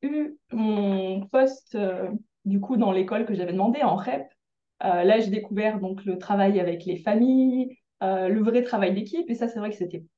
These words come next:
passionnant, compliqué, mais passionnant. Euh, mais, euh, j'avais quand même une petite voix en moi qui me,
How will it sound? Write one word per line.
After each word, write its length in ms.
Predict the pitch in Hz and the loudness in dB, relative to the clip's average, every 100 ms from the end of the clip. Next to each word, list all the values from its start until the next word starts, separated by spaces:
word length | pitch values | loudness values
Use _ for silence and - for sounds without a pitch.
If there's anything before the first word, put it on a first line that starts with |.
| _ | _
passionnant, 640 | 220 202 - 233 302 - - - | -4 -4 -2 -4 -4 -6 -12 -6
compliqué, 440 | 240 247 254 339 | -4 -2 -2 0
mais 140 | 247 208 | 0 0
passionnant. 580 | 202 196 233 320 415 _ _ _ _ _ - | -2 -4 -2 -2 -6 _ _ _ _ _ -8
Euh, 600 | 220 214 214 214 202 202 233 247 - _ _ _ _ _ _ _ _ _ _ _ _ _ _ _ _ _ _ _ - | -4 0 0 0 0 0 -2 -6 -10 _ _ _ _ _ _ _ _ _ _ _ _ _ _ _ _ _ _ _ 2
mais, 320 | 247 285 349 415 - | 2 4 0 -4 -2
euh, 1000 | 254 233 226 220 220 220 220 214 208 190 233 247 - 269 _ _ | 2 4 4 2 0 -4 -4 -4 -4 -6 -8 -14 -18 -20 _ _
j'avais 300 | 202 226 359 | -4 0 0
quand 160 | 370 294 | 0 0
même 180 | 339 269 | 0 0
une 80 | 240 | 0
petite 300 | 269 302 226 | -4 -4 0
voix 180 | 269 269 | 2 4
en 80 | 240 | 4
moi 300 | 240 294 349 | 2 2 -2
qui 220 | - 247 | -2 2
me, 400 | 233 220 202 | 2 0 -6